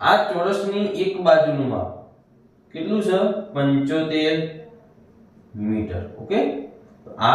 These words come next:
પણ કેટલું થઈ જાય? પંચોતેર મીટર. આ પણ પંચોતેર મીટર. આ પણ પંચોતેર. ઓકે, તો સ્વીટી એ આ જે બાગ,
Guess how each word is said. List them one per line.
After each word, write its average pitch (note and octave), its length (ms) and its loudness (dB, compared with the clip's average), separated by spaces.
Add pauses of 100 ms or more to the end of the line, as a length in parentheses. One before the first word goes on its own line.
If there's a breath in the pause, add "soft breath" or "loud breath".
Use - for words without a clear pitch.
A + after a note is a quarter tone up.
પણ D#3+ 200 6
કેટલું E3+ 240 2
થઈ D3+ 160 4
જાય? D3+ 240 6 (160)
પંચોતેર D3 640 0
મીટર. D3 280 2 (840)
આ A#2+ 180 8
પણ C#3+ 280 4 (340)
પંચોતેર C#3+ 500 0
મીટર. D3+ 320 4 (880)
આ A#2+ 100 6 (100)
પણ B2+ 260 6 (220)
પંચોતેર. A2 720 2 (1500 soft breath)
ઓકે, G#3 140 4 (640 loud breath)
તો D#3 80 6 (120)
સ્વીટી F3+ 420 6 (400)
એ - 20 4 (280)
આ F#3+ 100 6 (120)
જે G3+ 80 2 (100)
બાગ, D#3+ 240 6